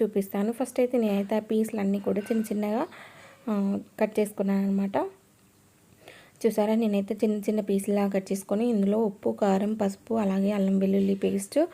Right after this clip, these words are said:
ఇంకా గరం మసాలా, ఒక రెండు టేబుల్ స్పూన్ల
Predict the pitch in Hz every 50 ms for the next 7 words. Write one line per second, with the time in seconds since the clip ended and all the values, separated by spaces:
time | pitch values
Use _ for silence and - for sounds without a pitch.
0 | - - - - - - - - 233 220 208 220 233 240 214 214 202 196 196 196
1 | 196 196 196 196 196 196 196 202 233 277 302 320 - - 208 - 208 202 202 196
2 | 196 196 196 202 196 190 202 202 196 - 220 202 196 196 220 262 294 277